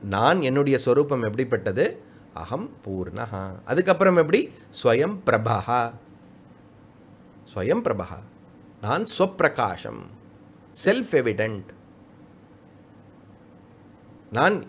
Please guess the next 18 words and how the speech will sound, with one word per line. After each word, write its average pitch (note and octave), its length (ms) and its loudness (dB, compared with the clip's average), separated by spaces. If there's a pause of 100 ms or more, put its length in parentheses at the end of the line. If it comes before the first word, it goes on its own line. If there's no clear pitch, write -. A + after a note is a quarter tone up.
(240)
என்னை F3+ 600 2 (1800)
தானாகவே, C#3 880 6
இயல்பாகவே C#3+ 1000 4 (140)
வெளிப்படுத்திக் D#3 540 0
கொள்கிறேன். G2+ 600 -4
எனக்கு D#3+ 400 2
வேறு E3 260 8
ஒரு D#3 160 10
விஷயம் E3+ 380 4 (280)
இருக்கிறதுக்கு F3+ 760 6 (180)
காட்டிக்கொள்ள D3 600 4
வேண்டிய, B2+ 500 0 (220)
காட்டிக் D#3+ 340 4
கொடுக்க D#3+ 260 4
வேண்டிய C#3 360 2
அவசியம் B2+ 440 -2
இல்லை. F#2+ 380 -8 (2750)
ஜோதிவத், C3+ 800 2